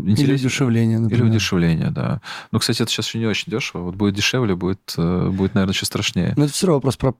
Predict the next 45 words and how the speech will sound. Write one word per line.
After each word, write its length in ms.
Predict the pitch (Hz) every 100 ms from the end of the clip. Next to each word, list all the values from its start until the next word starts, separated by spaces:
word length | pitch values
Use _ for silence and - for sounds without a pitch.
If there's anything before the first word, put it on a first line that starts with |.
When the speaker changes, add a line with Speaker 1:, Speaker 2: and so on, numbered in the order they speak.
| -
Speaker 1:
ну, 120 | 151
условно 240 | 123 135
говоря, 100 | 120
пропорции, 500 | 110 135 151 143 -
да, 140 | 123 131
что 180 | - 131
раньше 220 | 131 123
нужно 180 | 135 117
было 100 | 131
это 100 | 123
руками 300 | 143 143 127
пролопатить, 560 | 123 131 123 180 185 -
стоило, 320 | - 139 127
не 80 | 120
знаю, 180 | 117
там, 120 | 117 117
Speaker 2:
Да. 40 |
Speaker 1:
десять, 440 | 117 117 - 113 -
щас 260 | - 127
ты 140 | - 123
взял 420 | 110 127 117 113 117
L 220 | 123 120
M-ку, 220 | 135 -
стоит 340 | - 131 120
три. 320 | - 120 104 - - - - -
Поэтому 240 | 135 135 139
ты 100 | 135
теперь 220 | - 131
это 120 | 120
можешь 260 | 131 120 110
делать. 220 | 113 110
То 40 | -
есть 100 | -
ты 60 |
увеличиваешь, 560 | 131 135 156 147 127 110
грубо 180 | 120 120
говоря, 180 | 120
как, 180 | 117 113
типа, 220 | - - 135
качество 440 | 151 160 139 120
за 120 | 113
счет, 320 | 107 135 - -
э, 80 | 127
вот 180 | 123
этого. 340 | 120 110 120